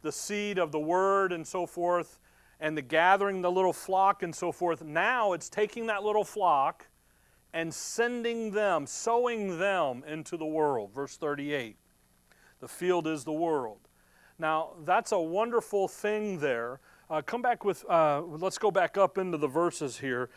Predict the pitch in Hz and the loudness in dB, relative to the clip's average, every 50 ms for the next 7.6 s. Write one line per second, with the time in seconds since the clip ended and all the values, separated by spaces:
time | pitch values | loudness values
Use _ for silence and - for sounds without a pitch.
0 | - - - 160 185 170 - - 208 190 180 165 147 - - 185 170 165 151 147 | -20 -8 -2 0 0 0 0 0 0 0 0 0 -2 0 2 4 4 4 2 -2
1 | 147 135 - - - 220 220 233 233 226 208 196 190 175 147 139 160 - - - | -6 -6 -6 -2 2 4 4 4 4 4 2 2 0 0 -2 -6 -10 -10 -10 -6
2 | - - 202 208 214 190 151 127 147 147 151 156 160 147 127 113 107 98 _ _ | -2 0 0 0 0 0 -2 -4 -4 -6 -4 -4 -4 -4 -6 -8 -10 -14 _ _
3 | - - - - - _ - 143 139 - - - 247 262 262 - - 208 175 - | -20 -20 -20 -20 -18 _ -8 -8 -8 -6 -6 -6 -2 -2 -2 0 0 -2 -2 0
4 | 202 190 165 139 123 - - _ - - 185 175 151 123 151 180 - 156 131 123 | 0 0 0 0 -2 -4 -14 _ -10 -4 -4 -4 -2 -2 -4 -4 -4 -4 -8 -6
5 | 139 143 147 147 147 139 127 113 107 98 - _ _ _ _ _ - - - _ | -4 -4 -2 -2 -4 -4 -6 -10 -12 -16 -18 _ _ _ _ _ -20 -20 -20 _
6 | - 131 117 160 165 185 208 202 185 170 160 156 147 - - 180 156 160 - - | -18 -12 -8 -6 -4 -2 -2 -2 -2 -2 -2 -4 -4 -2 -2 -2 -2 -2 -4 -8
7 | 156 - - - - - 156 143 139 123 123 | -12 -10 -10 -10 -6 -4 -4 -4 -4 -6 -8